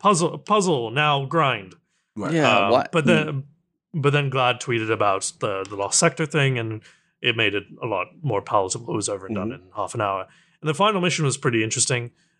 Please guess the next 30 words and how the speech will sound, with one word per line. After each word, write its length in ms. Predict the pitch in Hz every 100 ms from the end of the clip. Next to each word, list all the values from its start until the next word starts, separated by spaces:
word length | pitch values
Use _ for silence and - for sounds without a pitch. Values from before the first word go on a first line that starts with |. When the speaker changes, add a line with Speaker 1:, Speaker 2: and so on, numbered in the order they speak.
| -
Speaker 1:
Uh, 320 | 120 104 101
the 100 | 107
new 180 | 120 120
area 380 | 113 107 110 107
in 160 | 117 110
that 140 | 101
Lost 180 | 101 104
Sector 260 | - 107 110
was 140 | 107
kinda 240 | - 110 104
nice. 480 | 104 113 139 - - _ _ _ _
Um, 580 | - 107 104 104 104 101 _ _ _ _ _ _ _ _ _ _ _ _ -
and 100 | 185
then 120 | 143 127
the, 100 | 131
uh, 160 | 139 131
there 180 | 127 147
was 180 | 127 117
Loris, 460 | 120 143 147 139
apparently 460 | - 135 143 139 135
that 60 | 127
was 120 | 120
very 180 | 123 120
good 160 | 120
with 100 | 113
it. 140 | 117 123
Well, 120 | 110
I 100 | 117
didn't 220 | 113 110
get 180 | 113 120